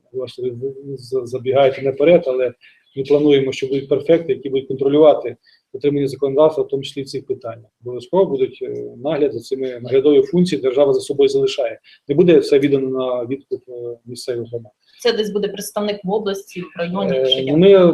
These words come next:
Speaker 1: говоримо про в районах так само префекти, які будуть після об'єднання. Я так собі, е,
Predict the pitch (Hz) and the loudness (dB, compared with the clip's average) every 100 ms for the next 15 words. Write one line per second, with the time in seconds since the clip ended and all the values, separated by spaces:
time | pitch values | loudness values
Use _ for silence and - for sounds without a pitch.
0 | - 147 165 175 156 151 151 139 147 151 | 2 2 4 6 4 4 4 4 4 6
1 | 170 160 147 - 131 160 147 135 135 160 | 4 2 0 -6 -4 -2 -2 -2 -2 0
2 | 175 160 135 147 135 135 - - 139 131 | 0 -2 -10 -8 -8 -8 -10 -4 -2 0
3 | 139 135 131 123 117 _ _ 120 139 139 | -2 -2 -6 -8 -8 _ _ -8 -8 -4
4 | 135 135 147 135 | -4 -4 -4 -2